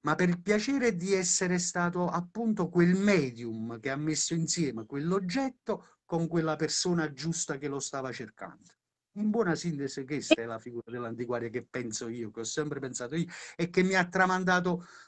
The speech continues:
un mio, eh, vecchio maestro di antiquariato, eh, un vecchio antiquario napoletano, mi disse proprio questo, dice: "Mario, ca-, o mun-, o mun è diviso in due, quello che si vende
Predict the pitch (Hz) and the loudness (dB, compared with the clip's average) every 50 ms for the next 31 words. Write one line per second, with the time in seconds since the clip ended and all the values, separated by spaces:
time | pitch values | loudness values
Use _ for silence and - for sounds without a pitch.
0 | _ _ - - - 190 208 208 202 202 208 214 240 254 254 247 233 220 208 180 | _ _ -14 -6 -2 0 2 2 2 2 4 4 4 4 4 4 4 2 2 0
1 | 175 - _ _ _ _ _ _ _ _ - 143 160 165 156 - - - 156 160 | -2 -6 _ _ _ _ _ _ _ _ -10 -6 -4 -4 -4 -4 -8 -10 -4 -2
2 | 202 226 220 - - - 202 185 175 180 180 185 202 190 170 - - - - - | -2 -2 -2 -4 -2 0 2 4 6 6 6 6 4 4 4 2 0 0 -2 -2
3 | - 127 127 131 127 127 127 127 131 131 123 139 131 127 127 120 110 98 98 104 | -6 -8 -6 -4 -4 -4 -6 -6 -8 -8 -8 -6 -4 -4 -2 -2 -4 -4 -6 -10
4 | 110 101 104 - _ _ - _ _ _ _ - 123 120 120 117 117 117 117 117 | -12 -14 -14 -16 _ _ -20 _ _ _ _ -14 -10 -8 -6 -6 -6 -6 -8 -8
5 | 117 117 117 - - 120 127 131 139 139 175 196 190 180 - 175 160 156 151 147 | -10 -12 -14 -16 -16 -12 -10 -8 -4 0 0 0 0 0 -2 -2 -2 -2 -2 -4
6 | 139 151 147 143 143 135 135 127 - 131 123 123 117 110 107 95 92 92 104 123 | -6 -4 -4 -4 -4 -4 -4 -6 -6 -6 -8 -8 -6 -6 -6 -8 -8 -8 -8 -8
7 | 151 160 - _ _ _ - - _ _ _ - 208 185 208 202 - - 208 196 | -8 -8 -10 _ _ _ -20 -20 _ _ _ -8 -6 -4 -2 -2 -2 -2 -4 -2
8 | 196 196 175 156 139 143 - - 170 180 175 220 220 233 214 180 175 175 170 - | -2 0 -2 -2 -2 -4 -6 -8 -8 -4 -2 0 0 0 0 0 0 -2 -2 -4
9 | - - - _ _ _ _ _ _ _ - 269 262 247 220 208 196 196 190 185 | -8 -14 -16 _ _ _ _ _ _ _ -12 -6 -4 -2 0 0 0 -2 -4 -2
10 | 185 190 202 214 214 233 240 233 214 208 202 202 190 180 160 180 226 226 247 262 | 0 0 2 2 2 2 2 2 0 0 2 0 0 0 0 0 0 2 2 2
11 | 254 233 226 214 185 170 214 208 214 208 185 - 208 208 208 196 180 202 165 131 | 2 2 2 0 2 2 2 2 4 4 2 2 2 2 2 2 2 0 -2 -4
12 | 110 107 117 113 107 - _ _ _ _ _ _ _ _ _ - 185 180 175 185 | -6 -8 -8 -8 -8 -10 _ _ _ _ _ _ _ _ _ -2 -2 0 0 0
13 | 190 175 214 208 - 269 247 285 285 262 190 - - - - - _ | 0 0 -2 -2 0 -2 -2 -2 -2 -2 -2 -2 -6 -10 -20 -20 _